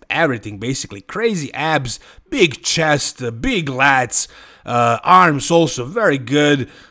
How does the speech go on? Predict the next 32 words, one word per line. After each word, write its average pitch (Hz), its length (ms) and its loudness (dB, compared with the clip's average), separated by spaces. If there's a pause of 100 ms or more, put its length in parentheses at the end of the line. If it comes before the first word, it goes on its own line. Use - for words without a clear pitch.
(100)
Legs 143 440 2
are 143 100 4
absolutely 160 540 4
insane. 175 420 0
It 175 160 2
seems 240 300 2
like 202 180 4
he 202 180 2
improved 185 460 6
his 135 180 0
back, 143 400 2
uh, 123 100 -2
lately, 160 640 0 (240)
and 160 240 0
when 196 140 4
he's 185 320 0
in 156 80 -2
crazy 202 320 2
condition, 175 540 -2
the 139 80 -2
back 165 340 2
has 131 160 -4
also 151 320 0
crazy 165 340 -2
details, 147 640 0 (300)
so 240 160 4
do 220 80 8
the 160 200 6
glutes 160 320 6
and 131 100 -2
the 120 40 -2
hamstrings. 156 640 -2